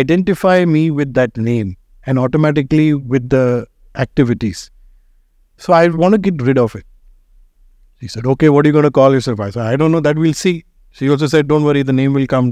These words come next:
Don't think about it so much." So I got, went and got the tattoo covered up. So Dipesh was gone. There has to be another name. There has to be something to be called. So she said, "Don't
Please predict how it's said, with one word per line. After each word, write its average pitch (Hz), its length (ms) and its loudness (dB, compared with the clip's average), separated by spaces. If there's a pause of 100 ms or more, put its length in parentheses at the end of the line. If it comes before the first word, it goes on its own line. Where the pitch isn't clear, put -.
(100)
Don't 131 180 2
think 131 220 2
about 127 160 0
it 120 160 -4
so 120 100 -4
much." 113 160 -6 (1200)
So 120 120 0
I 113 200 4
got, 139 160 2 (320)
went 139 220 2
and 131 180 0
got 123 240 0
the 120 140 -2
tattoo 120 260 -2 (120)
covered 131 280 0
up. 131 80 -6 (760)
So 117 80 -4
Dipesh 117 360 2
was 123 180 0
gone. 123 220 2 (1600)
There 104 100 -8
has 117 240 -4
to 156 100 0
be 147 140 4
another 147 260 2
name. 156 380 2 (800)
There 92 120 -10
has 120 200 -6
to 135 80 -4
be 135 120 0
something 135 420 0
to 165 60 0
be 160 120 -2
called. 135 360 0 (640)
So 160 80 -12
she 151 100 -8
said, 165 140 -2
"Don't 214 140 4